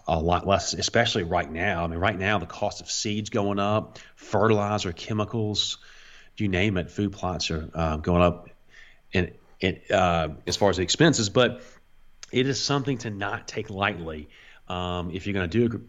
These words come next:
prescribed fire, it's not rocket science. It's very, a very, a very old management practice that I didn't know until, you know, not that long ago that Native Americans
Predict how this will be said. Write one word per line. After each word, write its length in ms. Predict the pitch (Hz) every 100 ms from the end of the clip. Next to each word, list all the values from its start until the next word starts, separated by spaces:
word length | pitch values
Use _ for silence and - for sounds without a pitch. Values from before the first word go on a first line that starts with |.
| - - _ -
prescribed 460 | 113 - 101 95
fire, 280 | 104 104 101
it's 220 | 98 -
not 160 | 143 107
rocket 320 | 110 117 90
science. 640 | - 98 113 143 - -
It's 160 | - -
very, 320 | 107 110 107
a 80 | 92
very, 180 | 95 92
a 20 |
very 260 | 120 143 -
old 340 | 87 98 117 85
management 360 | 87 147 85
practice 520 | - 85 80 95 95 -
that 300 | 92 90 - - - - - - -
I 80 |
didn't 140 | 131 107
know 160 | 104
until, 360 | 92 110 90 - -
you 140 | 113
know, 120 | 87
not 160 | 90 107
that 120 | 92
long 260 | 87 165 117
ago 120 | 90
that 180 | 95 - - - - -
Native 300 | 101 110 101
Americans 680 | 90 139 175 78 - -